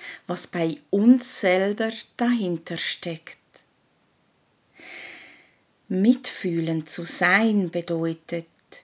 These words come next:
ich habe Verständnis für deine Gefühle, dein Empfinden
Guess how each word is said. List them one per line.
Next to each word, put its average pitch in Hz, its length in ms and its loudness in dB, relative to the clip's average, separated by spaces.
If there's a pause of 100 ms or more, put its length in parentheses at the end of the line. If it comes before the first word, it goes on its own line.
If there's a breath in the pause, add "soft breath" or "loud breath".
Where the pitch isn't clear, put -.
(280)
ich 170 240 -8
habe 165 240 -8
Verständnis 196 1120 2
für 160 180 -10 (300)
deine 180 600 2
Gefühle, 175 1000 -6 (720 soft breath)
dein 180 540 0
Empfinden 170 1120 -2